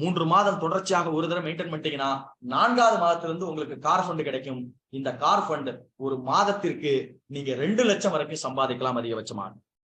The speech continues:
இதன் அடுத்து ஸ்டார் போனஸ் பன்னிரெண்டு சதவீதம் நிறுவனத்தோட டர்ன் ஓவர்ல எடுத்து வைக்கிறாங்க. ஐம்பதாயிரம் பி வி, ஐம்பதாயிரம் பி வி பண்ணும்போது ஒரு ஸ்டார் போனஸ் பாயிண்ட் கொடுக்குறாங்க. இதுல அதிகபட்சம் மாதம் ஆறு லட்சத்தி இருபத்தைந்தாயிரம் வரைக்கும் சம்பாதிக்க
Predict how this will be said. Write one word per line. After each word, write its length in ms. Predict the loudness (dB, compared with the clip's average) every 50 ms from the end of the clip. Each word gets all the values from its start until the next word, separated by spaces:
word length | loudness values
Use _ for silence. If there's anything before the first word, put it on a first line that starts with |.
| _ _ _ -6
இதன் 160 | -4 -2 0
அடுத்து 280 | 2 0 0 0 -2 -4 -4 -6 -12 -20 _ -16 -14
ஸ்டார் 340 | -6 0 4 4 6 4 4 4
போனஸ் 260 | 2 0 0 -2 -4 -4
பன்னிரெண்டு 340 | -4 -2 -2 -2 -2 -2 -2 -2
சதவீதம் 280 | -2 -2 -2 -2 -2 -2
நிறுவனத்தோட 420 | -4 -4 -4 -4 -2 -2 0 0 0 0
டர்ன் 160 | 2 2 2 2
ஓவர்ல 240 | 2 2 0 -2
எடுத்து 180 | -4 -4 -2 -2
வைக்கிறாங்க. 360 | 0 2 4 4 4 6 4 4 4 2 0 -6 -16 _ _ _ 0 2
ஐம்பதாயிரம் 540 | 2 2 4 6 6 8 8 8 8 6 4 0
பி 80 | -2 0
வி, 60 | 2 2 2
ஐம்பதாயிரம் 480 | 0 0 0 2 2 2 2 0 -2 -6
பி 60 | -6 -8
வி 40 | -6 -4 -4
பண்ணும்போது 320 | -4 -4 -2 -2 -2 0 0 -2
ஒரு 100 | -2 -2 -2 0
ஸ்டார் 260 | 2 4 4 4 2
போனஸ் 240 | 0 -2 -4 -4 -4 -4
பாயிண்ட் 260 | -4 -4 -4 -4 -6
கொடுக்குறாங்க. 420 | -6 -4 0 0 0 2 2 2 2 2 2 0 -4 -10 _ _ _ _ _ -10
இதுல 180 | -6 -4 0 0 0 0 0 -4 -8 -12 -6 -2 0 2
அதிகபட்சம் 640 | 4 4 6 6 6 6 4 4 2 0 0 0 -2 -12 -16 _ _ _ 2
மாதம் 340 | 4 4 4 4 2 0 -2 -4 -10 -14 _ -8 -2 2 4 6
ஆறு 160 | 6 6 6 4 2
லட்சத்தி 340 | 2 0 0 -2 -2 -2 0 0
இருபத்தைந்தாயிரம் 680 | 2 2 0 0 0 0 2 2 4 2 2 2 0
வரைக்கும் 280 | -4 -6 -6 -10 -10 -8
சம்பாதிக்க 380 | -6 -2 0 0 0 -2 -4